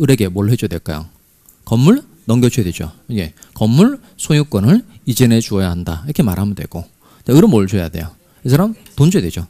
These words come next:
대금 지급해 줘야 한다는 겁니다. 자, 그러면 이제 잘 따라옵니다. 먼저 계약의 전 과정을 따져 보았을 때 갑은 무엇을 출연했죠? 갑이 출연한 것. 갑은 건물 출연했죠. 자,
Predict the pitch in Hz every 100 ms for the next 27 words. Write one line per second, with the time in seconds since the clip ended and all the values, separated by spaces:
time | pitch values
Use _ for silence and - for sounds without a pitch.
0 | _ - 110 180 233 - 110 113 117 -
1 | 80 87 92 82 82 139 269 294 _ _
2 | _ _ 95 110 127 98 85 - - 131
3 | 92 78 85 104 285 - _ - - -
4 | - 117 123 - _ - - - 131 135
5 | 117 104 127 127 107 98 120 202 214 120
6 | 123 123 - 110 107 90 - 104 90 -
7 | _ - 113 196 277 - 123 120 120 170
8 | - 220 185 90 - - _ _ 101 104
9 | 104 - 180 104 82 87 85 _ _ _
10 | _ _ _ _ _ _ _ _ _ _
11 | _ _ _ _ _ _ _ _ _ _
12 | _ _ - 123 127 139 160 180 220 208
13 | - 85 - _ _ _ _ _ _ -